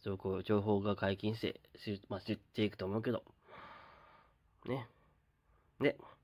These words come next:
以上、動画を最後まで見てくれてありがとうございます。もしよかったら、他の、他の、他の動画や、あとはもう動画の評価とかコメント、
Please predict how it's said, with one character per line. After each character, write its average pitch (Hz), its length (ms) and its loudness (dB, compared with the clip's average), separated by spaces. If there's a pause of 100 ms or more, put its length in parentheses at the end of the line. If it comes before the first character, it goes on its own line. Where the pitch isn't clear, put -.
(560)
以 127 40 -8
上、 147 160 8 (280)
動 131 180 10
画 127 160 10
を - 120 6
最 120 260 6
後 104 80 4
ま 95 120 2
で 95 60 2
見 95 80 0
て 95 120 -4
く - 100 -10
れ 107 80 0
て - 220 2
あ 104 100 -2
り 104 60 4
が 98 100 2
と 85 80 -4
う - 20 -4
ご 85 60 -10
ざ 82 100 -8
い - 60 -10
ま 76 100 -8
す。 - 360 -14 (1080)
も 180 100 6
し 208 140 6
よ 196 80 10
か 202 120 10
っ 196 40 12
た 208 260 4
ら、 180 180 4 (480)
他 - 160 -2
の、 120 100 6
他 117 220 4
の、 120 240 10
他 - 280 0
の 113 180 8
動 110 300 6
画 104 120 2
や、 120 380 6 (560)
あ 123 80 2
と 127 100 4
は 98 80 6
も 90 140 0
う 90 40 0
動 110 200 10
画 107 100 8
の 95 360 6
評 120 260 8
価 92 100 2
と 85 100 -4
か 64 120 -6
コ - 80 -4
メ 101 120 8
ン 92 60 4
ト、 90 220 0